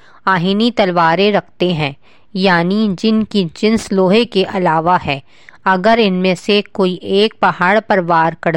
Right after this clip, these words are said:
دے تو پہاڑ دو ٹکڑے ہو جائے گا۔ حضرت مہدی اجل اللہ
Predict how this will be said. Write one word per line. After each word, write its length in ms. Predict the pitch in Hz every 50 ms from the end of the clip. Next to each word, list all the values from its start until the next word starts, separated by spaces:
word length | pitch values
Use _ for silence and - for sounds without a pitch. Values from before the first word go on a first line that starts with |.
| 147 -
دے 140 | 190 202 220 214 - - - - - - - -
تو 80 | 196 -
پہاڑ 460 | - 202 180 - 185 185 196 214 208
دو 220 | 185 175 190 190 180 175 -
ٹکڑے 380 | 180 - - 196 202 208 220 202
ہو 180 | 175 175 165 156
جائے 360 | 147 - 170 156 156 170 165 - -
گا۔ 160 | 143 123 135 - - - _ _ _ _ _ - -
حضرت 360 | 190 190 180 196 196 180 202
مہدی 440 | 196 180 180 190 185 220 226 233 226
اجل 260 | 202 175 - 190 180
اللہ 440 | 180 170 175 185 185 185 170 190